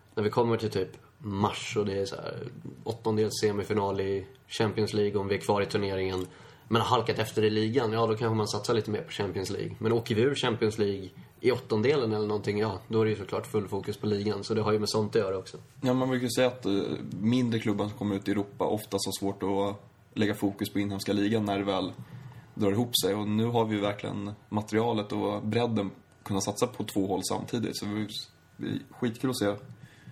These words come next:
Speaker 2: hur han tar tillvara på den breda truppen och hur han ska hålla alla i form.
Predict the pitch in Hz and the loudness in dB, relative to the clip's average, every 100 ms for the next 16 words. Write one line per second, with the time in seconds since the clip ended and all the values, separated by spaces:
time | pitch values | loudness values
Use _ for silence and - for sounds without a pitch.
0 | - - - 107 101 101 104 107 113 101 | -20 -6 2 4 2 0 2 2 2 0
1 | 98 101 107 120 - 101 98 - - - | 2 0 0 -4 -2 -4 -4 -12 -20 -20
2 | - - - - 110 - 107 101 104 - | -20 -20 -8 -6 -6 0 0 2 0 0
3 | 104 104 107 104 104 104 107 104 110 123 | 0 2 2 0 -2 -2 -2 -4 0 0
4 | 110 101 | 0 -4